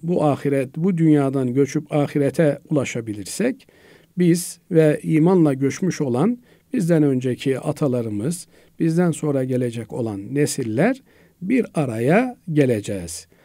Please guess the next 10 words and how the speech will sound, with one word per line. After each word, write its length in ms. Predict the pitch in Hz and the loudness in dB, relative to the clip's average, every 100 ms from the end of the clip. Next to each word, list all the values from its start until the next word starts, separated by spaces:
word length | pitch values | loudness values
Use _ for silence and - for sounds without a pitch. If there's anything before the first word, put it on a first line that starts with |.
| _ _ | _ _
Bazen 480 | - 185 147 175 202 - _ _ - | -4 0 2 2 0 -8 _ _ -8
Efendimiz 440 | 143 170 165 160 | -2 2 2 4
Aleyhisselatü 640 | 160 151 143 165 151 147 | 4 2 0 -2 -2 -2
Vesselam'ın 640 | 151 139 160 147 147 147 147 - - | -2 -2 0 2 2 2 0 -8 -16
Fatıma 600 | - 160 147 180 165 160 | -6 -4 -2 0 2 0
anamıza 480 | 143 139 135 127 131 | 0 -2 -2 -4 -4
hitaben, 600 | 120 123 135 123 135 233 - _ _ _ _ _ _ _ _ _ _ _ - - _ - | -4 -2 -4 0 0 -2 -6 _ _ _ _ _ _ _ _ _ _ _ -20 -20 _ 0
e, 320 | 135 131 135 | 0 0 2
"Babana 360 | 151 156 165 160 | 4 4 4 4
güvenme" 680 | 156 156 170 156 135 101 | 6 8 8 6 4 2